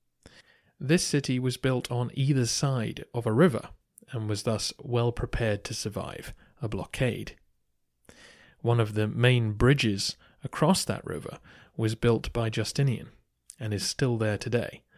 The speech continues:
uh, though it's obviously been refurbished a couple of times since then. Uh, there are pictures online.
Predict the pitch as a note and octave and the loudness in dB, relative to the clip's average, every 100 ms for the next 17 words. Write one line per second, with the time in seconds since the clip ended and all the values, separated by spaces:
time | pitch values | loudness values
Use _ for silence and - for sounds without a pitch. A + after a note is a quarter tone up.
0 | - - - - _ - - A2+ - - | -20 -20 -20 -20 _ -12 -8 -8 -8 -6
1 | A#2 A#2+ - - - - - _ _ _ | -6 -6 -8 -8 -8 -10 -16 _ _ _
2 | _ - C3 - C3+ A#2 - - - - | _ -10 -8 -2 2 2 0 -6 -6 -6
3 | - - A#2 - A#2 G#2+ - G#2 A#2 - | -8 -6 -8 -8 -8 -8 -8 -6 -6 -6
4 | - C3+ _ _ _ - - - _ - | -10 -12 _ _ _ -20 -20 -20 _ -12
5 | - - - - - - G2 - - C3 | -8 -8 -4 -4 -4 -6 -6 -10 -14 -10
6 | A2+ G#2+ G#2 | -6 -4 -4